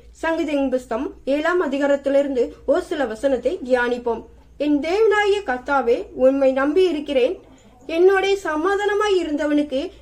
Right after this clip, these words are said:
நான் தீமை செய்ததும், காரணமில்லாமல் எனக்கு சத்துருவானவனை நான் கொள்ளையிட்டதும் உண்டானால்." கிறிஸ்துவுக்குள் பிரியமானவர்களே, சில நேரங்களில் நம்முடைய வாழ்க்கையில் கூட எல்லார்கிட்டையும் நம்ம சமாதானம் இருப்போம்,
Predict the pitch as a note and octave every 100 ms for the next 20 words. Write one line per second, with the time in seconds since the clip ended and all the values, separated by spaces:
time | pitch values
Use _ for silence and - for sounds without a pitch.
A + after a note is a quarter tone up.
0 | - B3+ C#4 C#4 F4+ F#4+ G4+ G4+ G4 D4+
1 | D4+ D#4 D4+ E4 F4+ - - - - D4+
2 | E4+ G4 G4 G4+ G4 G4 F#4+ G4+ G#4 -
3 | C#4+ D4 D#4 D4 C#4+ D#4+ G4+ G4+ G4 F#4+
4 | F4+ F4 F#4 F#4 C4+ C#4 D4 C4+ E4 G4
5 | G4 F#4+ F4 F#4 F4+ C#4+ C4+ C4 C4+ B3
6 | - - - - - F#4+ - E4+ D4+ D4
7 | C#4 D4 C#4+ C#4 C4 C4+ D#4+ - - -
8 | F4+ E4 F#4 A4+ G#4 E4+ C#4 E4 C4 E4
9 | F4 D#4 E4 G4 G4 F#4 F4+ E4 C#4+ -
10 | - - C4 E4 F#4+ G#4 G4+ E4+ E4 C#4+
11 | D4+ F4 F4+ E4 D4 C#4 F4+